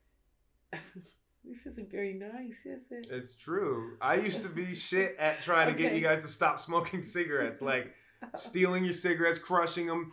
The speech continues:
Speaker 2: the
Speaker 1: Hiding
Speaker 2: high
Speaker 1: 'em up too high, hanging 'em up so I can't get 'em without
Speaker 2: Exactly.
Speaker 1: a ladder or whatever.
Speaker 2: <laughs> Exactly.
Speaker 1: Um, but I think,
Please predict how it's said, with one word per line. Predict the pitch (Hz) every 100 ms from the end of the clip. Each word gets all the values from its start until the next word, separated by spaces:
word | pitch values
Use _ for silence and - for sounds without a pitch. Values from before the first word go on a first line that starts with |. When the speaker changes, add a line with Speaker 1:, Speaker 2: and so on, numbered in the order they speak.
| -
Speaker 2:
the | -
Speaker 1:
Hiding | 302 320 330 330
Speaker 2:
high | 330
Speaker 1:
'em | 311
up | 302 - - -
too | 330 320 302
high, | 294 277 294 311
hanging | 294 269 277
'em | 285
up | 269 262 294
so | 277
I | 247
can't | 240 285 262 226
get | 247 247 240
'em | 240
without | 240 233 214
Speaker 2:
Exactly. | 208
Speaker 1:
a | 202
ladder | 196 208 214 220 214
or | 202
whatever. | 208 208 214 - - - _
Speaker 2:
<laughs> | - - 302 -
Exactly. | 143 139 147 143 135 107 95 92 - -
Speaker 1:
Um, | 262 269 254 240 220 208 - _ _ _ _ _ _ _ _ _ 160 _ _ _ -
but | 165 254 233 -
I | 202 226
think, | 226 - 262 262 247